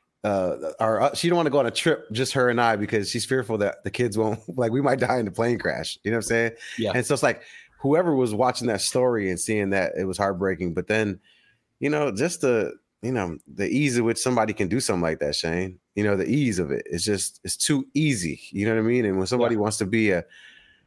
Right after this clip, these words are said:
Speaker 1: a piece of shit like that, you know, they have opportunities because humans love being, being around humans. We love congregating. We love,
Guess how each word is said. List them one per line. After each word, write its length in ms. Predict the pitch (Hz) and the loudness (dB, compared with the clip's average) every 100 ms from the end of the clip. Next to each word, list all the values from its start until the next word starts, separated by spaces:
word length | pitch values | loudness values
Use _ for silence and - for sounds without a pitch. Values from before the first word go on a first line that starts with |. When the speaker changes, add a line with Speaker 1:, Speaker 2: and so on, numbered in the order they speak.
| _ | _
Speaker 1:
a 80 | - | -8
piece 280 | - 127 - | -2 -2 -2
of 60 | - | -2
shit 340 | - 139 139 | 2 2 2
like 220 | 98 87 | 0 0
that, 300 | 92 92 - | 2 2 2
you 120 | 98 | 0
know, 320 | 101 92 92 - - 57 60 _ _ _ _ | 0 2 0 -2 -10 -16 -20 _ _ _ _
they 160 | 110 107 | 0 2
have 300 | 110 110 107 | 4 2 4
opportunities 640 | 107 - - 147 123 123 | 2 0 0 0 2 0
because 260 | 117 120 123 - _ | 0 -2 -2 -6 _
humans 440 | - 139 139 127 | -2 2 2 4
love 240 | 131 143 117 | 4 2 4
being, 460 | 143 151 - 113 - - | 2 0 -4 -10 -12 0
being 180 | 143 151 | 2 4
around 260 | 160 147 | 2 2
humans. 440 | 170 180 98 - - | 2 2 0 -4 -2
We 100 | 117 | 2
love 280 | 139 143 | 4 2
congregating. 580 | - 160 165 101 92 82 | 0 0 0 2 2 2
We 80 | 87 | 0
love, 380 | 113 117 113 | 2 2 2